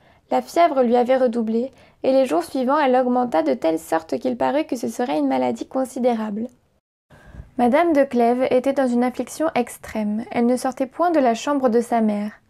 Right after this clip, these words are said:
Monsieur de Clèves y passait aussi presque tous les jours, et par l'intérêt qu'il prenait à madame de Chartres, et pour empêcher sa femme de s'abandonner à la tristesse,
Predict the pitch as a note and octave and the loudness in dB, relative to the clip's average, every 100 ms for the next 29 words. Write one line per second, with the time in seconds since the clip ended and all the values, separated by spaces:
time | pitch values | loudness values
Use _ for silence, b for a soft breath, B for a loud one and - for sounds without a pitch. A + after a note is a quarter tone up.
0 | b b b A3+ A3+ A#3 A3 A3 C4+ D4 | b b b -4 -2 0 -2 0 0 2
1 | C#4 B3 A#3 B3+ B3 - E4 E4+ F4+ - | 2 2 2 -2 0 -4 -2 0 0 -2
2 | B3+ B3 A#3+ G#3 G#3 A3 A#3+ A#3 A#3 B3+ | -4 0 0 0 -2 -2 -2 -4 0 0
3 | D4 C#4+ C#4+ D4+ C4+ A3 - B3+ C#4+ A3+ | 0 0 0 2 -2 -4 -2 0 2 2
4 | A3 A#3 A3 G#3+ A#3+ B3 - - C#4 C4+ | 2 2 0 -2 -4 -4 -6 -2 0 0
5 | A#3+ A3+ A#3 D#4 C4+ A#3+ C4 C4+ A#3+ A3 | 0 0 -2 -2 -2 -2 0 2 0 -2
6 | G#3+ G#3+ A3 A#3+ B3 A3 - A3 - G#3 | -2 -2 -2 -2 -2 -4 -6 -10 -6 -8
7 | A3 | -8